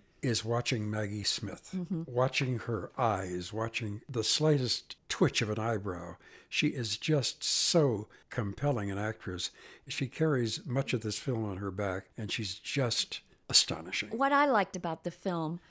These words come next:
Speaker 2: was that it had a real positive spin on life in a retirement home. For people who are over fifty, this film,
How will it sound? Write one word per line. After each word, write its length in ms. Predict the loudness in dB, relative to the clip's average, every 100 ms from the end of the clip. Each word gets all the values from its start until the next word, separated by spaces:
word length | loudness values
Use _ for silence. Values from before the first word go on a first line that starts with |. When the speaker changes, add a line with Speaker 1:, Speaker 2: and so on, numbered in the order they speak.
| -16
Speaker 2:
was 280 | 0 2 2
that 120 | 0
it 140 | -2 -4
had 260 | -2 -2
a 80 | 0
real 220 | 0 0
positive 880 | -2 -6 -2 -2 -2 -4 -4 -4 -6 -18 _
spin 640 | -2 -2 2 2 4 0 -4
on 380 | -6 -4 -4 -4
life 380 | 2 4 4 0
in 100 | -6
a 60 |
retirement 680 | -6 -6 -4 -4 -4 -4 -6
home. 360 | -6 -6 -6 -10 -16 -20
For 480 | -16 0 4 6 4
people 380 | 2 -4 -2 0
who 180 | 0 0
are 180 | -2 -2
over 240 | -2 -2
fifty, 600 | -2 -4 -4 -4 -4 -4 -8 _
this 320 | -4 -2 -4 -4
film, 500 | -4 -4 -4 -8